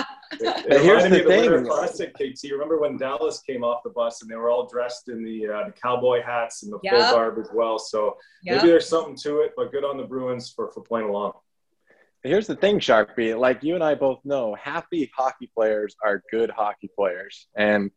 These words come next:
Speaker 2: credit to the Bruins for embracing this and turning it into something fun. I guess it was,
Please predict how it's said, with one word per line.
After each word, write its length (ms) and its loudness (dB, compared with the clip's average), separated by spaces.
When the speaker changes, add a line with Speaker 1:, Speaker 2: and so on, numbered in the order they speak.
Speaker 2:
credit 400 4
to 100 -4
the 140 2
Bruins 480 2
for 180 -2
embracing 760 -2
this 300 -6
and 120 -6
turning 320 2
it 100 0
into 180 2
something 460 -2
fun. 180 4
I 80 0
guess 320 2
it 100 -6
was, 260 -8